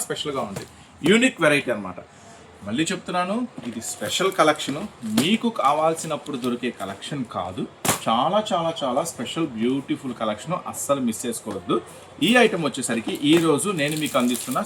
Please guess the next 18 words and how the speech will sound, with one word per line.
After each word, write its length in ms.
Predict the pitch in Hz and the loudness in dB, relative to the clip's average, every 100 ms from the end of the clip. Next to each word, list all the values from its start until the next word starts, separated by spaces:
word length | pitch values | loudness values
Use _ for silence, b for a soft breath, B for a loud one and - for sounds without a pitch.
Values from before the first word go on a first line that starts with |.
| - | -2
స్పెషల్ 300 | 127 160 - 117 | -2 -2 -2 2
ఆఫర్ 240 | 117 147 - - | 2 4 0 0
ప్రైస్ 240 | 117 120 117 | 0 0 -2
వచ్చేసరికి 400 | - 117 - - | -6 -8 -10 -12
చూడండి, 220 | 98 92 - - - - - - - - - | -12 -14 -16 -18 -18 -18 -18 -18 -18 -18 -4
బార్డర్ 240 | 113 123 127 | 0 0 -2
చూడండి, 240 | 107 95 85 - - - - - - - - - - - - - | -10 -14 -16 -20 -18 -18 -18 -20 -20 -18 -18 -18 -12 -10 -8 -8
సూపర్గా 560 | 196 - - - 127 175 | -8 -10 -4 0 4 4
ఉంటుంది 200 | 165 117 | 4 -2
అనమాట. 260 | 104 98 95 - - - - - 151 | -4 -6 -8 -16 -20 -6 -2 2 4
ఈజీగా 400 | 202 208 196 185 165 | 4 2 2 2 2
మీరు 180 | 131 131 127 | 0 0 0
ఫైవ్ 160 | 123 123 | 0 0
ఫిఫ్టీ, 240 | 117 131 113 | -4 -2 -2
సిక్స్ 220 | 127 - 120 | -4 -4 -2
హండ్రెడ్, 220 | 117 123 123 | -2 -2 0
సెవెన్ 200 | 117 113 | 0 0
హండ్రెడ్ 180 | 120 | -2